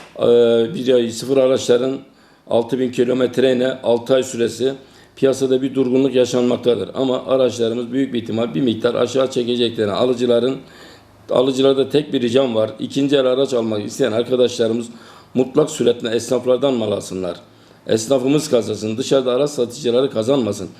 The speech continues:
Şimdi masfet'e bizim olmuş, almış olduğumuz bir de belgemiz var, yetki ve yeterlilik belgesi diye. Bu belge sahibi ol-, olan insanlar da araç alsınlar, başları aramasın. Çünkü bu belgeyi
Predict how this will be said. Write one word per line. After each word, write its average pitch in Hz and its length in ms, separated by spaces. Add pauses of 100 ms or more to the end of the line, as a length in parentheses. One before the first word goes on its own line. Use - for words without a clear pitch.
(320)
Şimdi 151 200
masfet'e 139 640
bizim 135 240
olmuş, 139 320
almış 127 460
olduğumuz 135 180
bir 135 160
de 131 120
belgemiz 127 440
var, 107 180
yetki 131 300
ve 127 60
yeterlilik 127 420
belgesi 123 400
diye. 101 180 (500)
Bu 165 120
belge 143 260
sahibi 131 320
ol-, 131 320
olan 135 300
insanlar 120 440
da 104 80
araç 131 240
alsınlar, 151 440 (380)
başları 135 420
aramasın. 123 500
Çünkü 151 220
bu 160 120
belgeyi 139 400